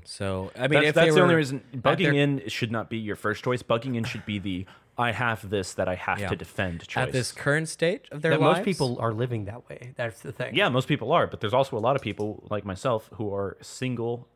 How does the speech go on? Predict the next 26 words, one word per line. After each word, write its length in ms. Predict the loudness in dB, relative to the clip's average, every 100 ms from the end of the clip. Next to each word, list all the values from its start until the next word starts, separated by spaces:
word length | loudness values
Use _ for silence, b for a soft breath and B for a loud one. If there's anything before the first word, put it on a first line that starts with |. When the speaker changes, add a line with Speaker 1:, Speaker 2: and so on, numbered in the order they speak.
| -6
Speaker 2:
not 200 | -6 -4
married, 360 | -4 -4 -6 -10 -20 _ _ _ _
don't 160 | -4 -2
have 240 | -4 -2
real 100 | -4
property, 540 | 0 0 0 -2 -6 -10 -8
and 140 | -2
I 80 | -2
could 140 | -2
just 180 | -6 -6
leave 340 | -6 -4 -4 -6
and 80 | -4
go 160 | -2
to 80 | -2
the 80 | -6 -8
fucking 260 | -8 -8
Ukraine 360 | -10 -6 -6 -6
if 100 | -6
I 60 | -4
wanted 260 | -4 -4
to 160 | -6 -6
without 260 | -4 -6
really 160 | -4 -4
Speaker 3:
Mm-hmm. 100 | -4
Speaker 2:
losing 220 | -4 -6
anything. 320 | -6 -8 -10